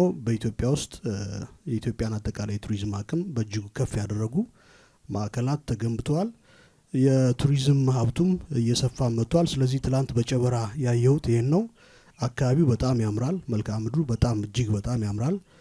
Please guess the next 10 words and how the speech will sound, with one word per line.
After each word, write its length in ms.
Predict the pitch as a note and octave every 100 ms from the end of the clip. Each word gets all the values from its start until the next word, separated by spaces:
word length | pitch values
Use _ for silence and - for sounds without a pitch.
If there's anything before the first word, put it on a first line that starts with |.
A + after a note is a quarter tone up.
| - _ _
ምናልባት፣ 500 | - A2 A2 B2 B2+ - - - A3+ C3+ G#2 G2+ F#2+ F#2+ F#2
ለወደፊት 540 | - A2 G#2+ A2+ D#3+ -
እነዚህ 300 | B2 A2+ A2
ፕሮጀክቶች 560 | A2 G#2 G2 G#2 C3+ - -
ተጠናቀው 580 | A#2 - A2 G#2 - G2+
ሲያልቁ፣ 360 | - G#2 G#2 D#3+ G#3 - _ _ _ _ _ G#2+ G2 F2+
ኢትዮጵያኖች 580 | G2 G#2 - A2 B2+ C#3+ - -
እንዲሁም 360 | G#2+ F#2+ A#2 E3+ F3+ _ _ _ -
ሌሎች 300 | C#3 A2+ - - -
ማናቸውም፣ 580 | B2+ A#2 G#2+ - A2+